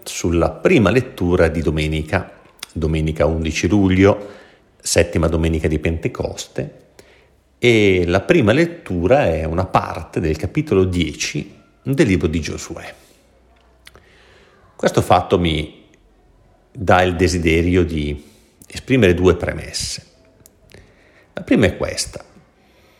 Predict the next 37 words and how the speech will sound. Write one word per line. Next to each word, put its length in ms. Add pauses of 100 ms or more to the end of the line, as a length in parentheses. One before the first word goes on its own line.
(420)
Se 220
qualcuno 480
dovesse 400
vivere 300
la 80
grazia, 500
magari 420 (180)
molti 360
di 60
voi 160
l'hanno 260
già 200
vissuta 520
questa 240
grazia, 540
di 280 (460)
avere 240
un 80
momento 560
nella 220
vita 480
nella 260
quale 320
leggere 460
la 100
Bibbia 480
proprio 320
dall'inizio 800
alla 120
fine, 500
con 520 (400)
grande 440
calma, 420
dalla 280
prima 320
riga 340
del 180